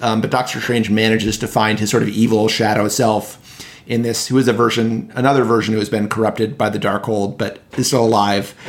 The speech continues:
and has this book hanging around. Um, so the two Stranges have to do battle in order for him to get hold of the book.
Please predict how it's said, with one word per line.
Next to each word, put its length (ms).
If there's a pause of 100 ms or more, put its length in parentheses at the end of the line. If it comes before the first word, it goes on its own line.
(180)
and 140
has 200
this 140
book 340
hanging 280
around. 460 (440)
Um, 260
so 200
the 100
two 180
Stranges 540
have 160
to 80
do 140
battle 400
in 100
order 180
for 140
him 220
to 80
get 140
hold 180
of 100
the 60
book. 500